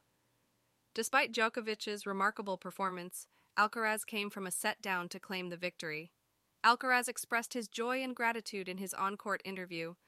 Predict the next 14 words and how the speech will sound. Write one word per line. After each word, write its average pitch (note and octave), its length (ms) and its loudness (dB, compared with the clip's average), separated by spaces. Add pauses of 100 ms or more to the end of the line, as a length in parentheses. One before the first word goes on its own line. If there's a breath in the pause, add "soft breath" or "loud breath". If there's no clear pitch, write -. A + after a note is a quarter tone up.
(240 soft breath)
calling B3 320 6
it A#3 100 0
a A3+ 60 2
dream A3 280 -2
come G#3+ 240 -6
true F3+ 400 -6 (300)
and A3 100 2
acknowledging A3 640 2
the F3 100 -6
hard F#3+ 280 2
work F3 200 -2
of F3 100 -8
his F#3 180 -10
team. E3 380 -8